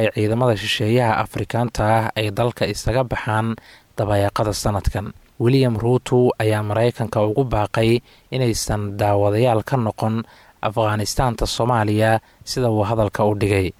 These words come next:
Maraykanka ayaa lacago balaayiin dollar ah ku bixiyey sidii uu u guulaysan lahaa duulaankiisa gardarrada ah ee Soomaaliya lagu soo qaaday, balse siddeed iyo toban sano oo uu duulaankaasi dalkan uga socdo,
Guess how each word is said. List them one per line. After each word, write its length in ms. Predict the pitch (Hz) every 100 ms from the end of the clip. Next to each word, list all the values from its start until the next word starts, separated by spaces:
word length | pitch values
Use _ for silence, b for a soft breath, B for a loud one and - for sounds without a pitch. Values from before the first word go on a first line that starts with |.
| _
Maraykanka 640 | - 117 131 131 123 - 123
ayaa 220 | 110 107
lacago 340 | 104 101 117
balaayiin 560 | 123 110 104 104 120 127
dollar 320 | 117 110 107 107
ah 160 | 101
ku 160 | 95 135
bixiyey 580 | 117 - 107 110 117 117 B B _
sidii 380 | - 143 123 113
uu 300 | 104 107 110
u 40 |
guulaysan 640 | 135 110 107 104 98 131 113
lahaa 420 | 104 98 104 110 B B B 117
duulaankiisa 720 | 107 107 127 107 113 - 104
gardarrada 560 | 104 101 101 123 120
ah 200 | 107 107 113
ee 140 | - 104
Soomaaliya 560 | - - 123 107 104 101
lagu 220 | 104 123
soo 220 | - 107 -
qaaday, 480 | 104 101 110 120 123 B -
balse 300 | 107 - 107
siddeed 420 | - 107 123 123
iyo 140 | 113
toban 280 | - 110 120
sano 340 | 117 113 113 -
oo 140 | 110 104
uu 40 | 104
duulaankaasi 760 | 101 104 120 117 - 104 - 107
dalkan 540 | 123 120 - 120 120
uga 220 | 107 127
socdo, 540 | 127 113 101 107 123